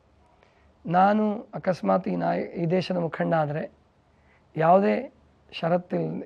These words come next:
ಯಾವುದೇ ಷರತ್ತಿಲ್ಲದೆ ಬೇಷರತ್ತಾಗಿ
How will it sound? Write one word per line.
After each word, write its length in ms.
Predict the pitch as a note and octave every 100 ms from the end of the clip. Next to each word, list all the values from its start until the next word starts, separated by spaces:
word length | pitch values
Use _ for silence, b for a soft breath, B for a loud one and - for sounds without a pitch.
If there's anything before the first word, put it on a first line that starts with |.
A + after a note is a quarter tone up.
| G#3
ಯಾವುದೇ 540 | D#3+ E3 E3+ E3+ - - _ _ -
ಷರತ್ತಿಲ್ಲದೆ 520 | - D#3+ D#3+ D#3+ D3+
ಬೇಷರತ್ತಾಗಿ 760 | D#3+ G3+ G3+ F#3+ - D#3+ F3+